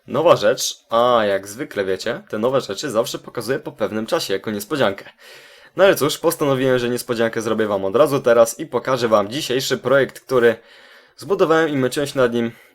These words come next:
od ostatnich czterech dni. W sumie to się nie męczyłem, a poszło mi to całkiem gładko. Tak więc no cóż, lecimy z tym koksem. Okej, lecimy. Pałac. Smoczy Pałac, co jest jednocześnie wejściem do kopuły.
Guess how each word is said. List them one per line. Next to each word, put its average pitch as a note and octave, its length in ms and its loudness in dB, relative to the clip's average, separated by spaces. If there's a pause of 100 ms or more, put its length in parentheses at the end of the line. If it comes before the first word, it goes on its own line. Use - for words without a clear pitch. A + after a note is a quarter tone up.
od F3 160 2
ostatnich C3 400 0
czterech A2 400 -2
dni. F#2+ 180 -6
W - 80 -14
sumie F#3+ 160 -2
to D3+ 100 -8
się G#2+ 140 -6
nie C#3 120 -2
męczyłem, C3 460 0 (180)
a D3+ 80 -2
poszło B2+ 300 -4
mi A2 80 -4
to G#2 120 -6
całkiem G#2 360 -4
gładko. - 360 0 (560)
Tak A2 180 -6
więc A2+ 180 -4
no D#3 80 0
cóż, - 480 -4 (400)
lecimy A2 460 0
z A#2 40 -16
tym A#2+ 120 -6
koksem. - 460 -6 (880)
Okej, - 300 -8 (500)
lecimy. - 320 -18 (400)
Pałac. - 520 -2 (720)
Smoczy F3+ 340 0
Pałac, G#2 360 2
co F#3 140 0
jest D3+ 160 2
jednocześnie C3 480 0
wejściem G#2+ 360 0
do G#2+ 100 -4
kopuły. F#2+ 400 -8